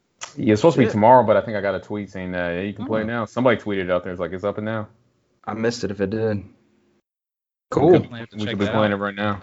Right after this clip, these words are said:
Speaker 2: We
Speaker 1: Yeah.
Speaker 2: could be streaming Battletoads and doing the podcast at the same time. I'll
Speaker 1: Yep.
Speaker 2: just capture that other video source.
Speaker 1: Battletoads Royale.
Speaker 2: <laughs> Battletoads Royale. Oh, we have a winner. Well done, Cesar.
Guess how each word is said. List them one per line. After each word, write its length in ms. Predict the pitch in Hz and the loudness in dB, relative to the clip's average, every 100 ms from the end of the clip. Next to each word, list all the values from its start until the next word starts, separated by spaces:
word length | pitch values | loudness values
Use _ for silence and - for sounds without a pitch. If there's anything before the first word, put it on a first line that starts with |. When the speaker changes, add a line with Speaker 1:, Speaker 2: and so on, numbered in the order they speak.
| - | -8
Speaker 2:
We 100 | 98 | -6
Speaker 1:
Yeah. 100 | 101 | -2
Speaker 2:
could 100 | 117 | 0
be 80 | 117 | 0
streaming 580 | - 127 127 131 131 | 0 0 2 2 2
Battletoads 640 | 117 123 127 120 127 117 107 | 2 4 2 2 4 4 0
and 380 | 110 113 113 113 | -2 -2 -2 -2
doing 160 | 110 113 | 0 -2
the 60 | 107 | 2
podcast 420 | 110 104 107 101 | 2 4 0 -2
at 80 | 98 | -6
the 80 | 98 | -6
same 220 | 104 95 | -6 -6
time. 280 | 95 92 90 | -4 -4 -2
I'll 140 | 90 | -2
Speaker 1:
Yep. 40 | 98 | -4
Speaker 2:
just 100 | 107 | -4
capture 360 | - 104 - 107 | 0 0 0 0
that 180 | 98 95 | 2 2
other 360 | 98 101 98 95 | 2 0 -2 -4
video 320 | 113 104 98 | -4 0 2
source. 380 | 95 98 92 92 _ _ _ _ | 0 -2 -6 -8 _ _ _ _
Speaker 1:
Battletoads 480 | - 104 104 117 113 | 0 2 2 0 0
Royale. 460 | 107 113 120 127 127 - | 0 0 0 -2 -6 -16
Speaker 2:
<laughs> 140 | _ - - - 135 - _ | _ -14 -14 -6 -6 -6 _
Battletoads 840 | 160 139 214 147 135 - 185 - 151 | -2 2 4 4 2 0 0 0 -6
Royale. 540 | 175 156 147 - 127 147 - - - _ - | -6 -6 -10 -10 -10 -10 -18 -20 -20 _ -6
Oh, 180 | 151 156 | -2 2
we 120 | 156 | 6
have 180 | 147 143 | 6 6
a 60 | |
winner. 360 | 131 117 113 117 | 2 0 0 0
Well 160 | 127 | 0
done, 220 | 123 117 107 | 2 0 0
Cesar. 400 | 107 104 107 | -2 0 -4